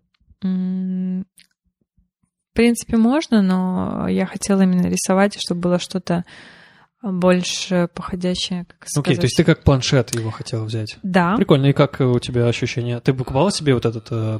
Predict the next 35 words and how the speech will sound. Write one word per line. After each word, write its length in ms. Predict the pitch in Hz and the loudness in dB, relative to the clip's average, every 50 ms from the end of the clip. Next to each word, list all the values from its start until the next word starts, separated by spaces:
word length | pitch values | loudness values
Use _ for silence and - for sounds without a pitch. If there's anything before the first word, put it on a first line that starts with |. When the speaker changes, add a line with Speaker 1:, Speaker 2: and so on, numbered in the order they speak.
| - - | -4 -2
Speaker 2:
Pen? 160 | 127 110 196 | 0 2 2
Speaker 1:
Да, 260 | 196 202 185 180 180 - - | 4 2 2 0 -2 -6 -8
Speaker 2:
Apple 100 | - - | -4 -2
Speaker 1:
да, 200 | 190 185 - - - 120 | 0 0 0 -2 -4 -6
Speaker 2:
Pen? 80 | 113 117 | -6 -4
И 120 | 135 131 | 0 2
Speaker 1:
да. 140 | 131 - 185 | 4 4 4
Speaker 2:
круто? 340 | 190 - - 214 240 262 - - _ _ _ _ - | 4 4 4 4 4 2 0 -2 _ _ _ _ -6
Speaker 1:
Да. 240 | 190 185 180 196 - _ _ _ _ - | -4 -4 -4 -4 -8 _ _ _ _ -2
Speaker 2:
Очень 240 | 156 156 - 220 | -2 0 0 -2
круто. 220 | 208 170 143 131 180 | -2 0 0 0 0
Speaker 1:
Да. 200 | 180 175 180 185 - | -2 -4 -4 -8 -4
Speaker 2:
Слушай, 240 | - 151 135 - - | -2 0 0 2 2
то 20 | 135 | 0
есть 120 | - - | 0 0
ты 60 | 147 | 0
советуешь, 300 | - 156 139 123 113 - | 2 2 2 2 2 2
а 40 | 131 | 2
у 40 | 123 | 2
тебя 220 | - 139 135 139 | 2 2 2 2
какой 380 | - 135 - - 147 131 120 110 | 0 0 2 4 6 6 6 4
iPad? 260 | - - 113 110 - | 2 -2 -4 -4 -4
Я 80 | - 120 | -6 -6
потому 160 | - - 123 | -2 -2 -2
что 140 | - - 151 | 0 0 0
не 40 | 139 | 2
знал 160 | 131 127 113 | 2 2 0
вообще. 260 | 113 117 - - - - | 0 -4 -8 -10 -16 -12
Speaker 1:
А, 400 | 226 208 190 185 185 185 185 185 180 - - - | -8 -6 -4 -4 -4 -4 -4 -6 -6 -6 -6 -2
самый 300 | - 202 202 202 202 202 | -2 0 2 2 2 2
маленький 480 | 190 190 190 196 202 208 208 196 - 190 | 2 2 0 0 0 0 -2 -2 -4 -6
простой 360 | - - 185 - - - 185 | -6 -6 -6 -6 -6 -6 -4
Pro. 80 | 180 151 156 | 0 2 2
Speaker 2:
Мини? 220 | 208 254 277 269 - _ _ | 4 4 2 0 -2 _ _
Speaker 1:
Pro. 240 | - - - 170 175 | -6 -4 -4 -4 -6